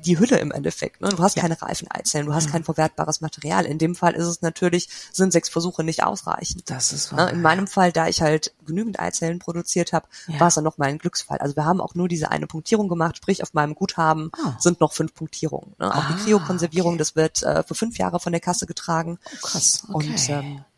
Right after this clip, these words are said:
Speaker 1: ja.
Speaker 2: Hm, sehr,
Speaker 1: So
Speaker 2: sehr,
Speaker 1: sieht's hier aus.
Speaker 2: sehr, sehr interessant. Und sag mal, wir haben so ein bisschen da auch schon, ähm,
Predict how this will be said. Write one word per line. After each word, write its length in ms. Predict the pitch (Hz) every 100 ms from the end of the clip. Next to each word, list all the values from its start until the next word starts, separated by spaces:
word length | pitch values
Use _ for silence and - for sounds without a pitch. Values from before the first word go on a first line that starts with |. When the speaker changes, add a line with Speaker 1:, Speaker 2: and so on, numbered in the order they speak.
| _
Speaker 1:
ja. 120 | 143 - _ _ _ _ -
Speaker 2:
Hm, 180 | 120
sehr, 160 | 117 139
Speaker 1:
So 120 | 143
Speaker 2:
sehr, 100 | 165
Speaker 1:
sieht's 220 | 156 147
hier 180 | 151 139
aus. 100 | -
Speaker 2:
sehr, 240 | 165 175 185
sehr 180 | 196
interessant. 560 | 302 - 233 - 147 131 - - -
Und 160 | 226
sag 160 | 226 262
mal, 160 | 269 214
wir 60 |
haben 180 | 214 -
so 80 | 196
ein 80 | 180
bisschen 260 | 311 294
da 120 | 240
auch 100 | 226
schon, 240 | - 226 214
ähm, 500 | - 190 190 190